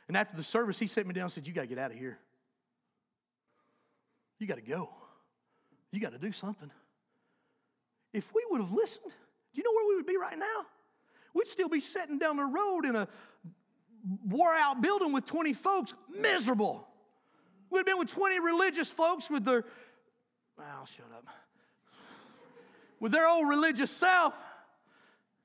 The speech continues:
Come on now. And we'd still be stuck there.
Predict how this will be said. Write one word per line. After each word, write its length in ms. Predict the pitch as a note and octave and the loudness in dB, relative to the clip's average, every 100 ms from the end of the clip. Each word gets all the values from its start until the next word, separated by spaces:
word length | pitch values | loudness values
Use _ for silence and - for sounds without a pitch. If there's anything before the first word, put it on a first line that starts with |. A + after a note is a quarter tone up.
| _ _ | _ _
Come 160 | - B3+ | -6 -2
on 180 | A#4 G#4 | 0 0
now. 260 | A#3+ D4+ D4 - _ _ _ _ - | 0 0 -4 -18 _ _ _ _ -2
And 120 | G#4 | 4
we'd 120 | A4 - | 4 2
still 180 | - | -2
be 100 | C5 | -2
stuck 380 | - - D#5+ A#4+ | -2 2 2 4
there. 360 | A#4+ F4 A3 | 4 4 4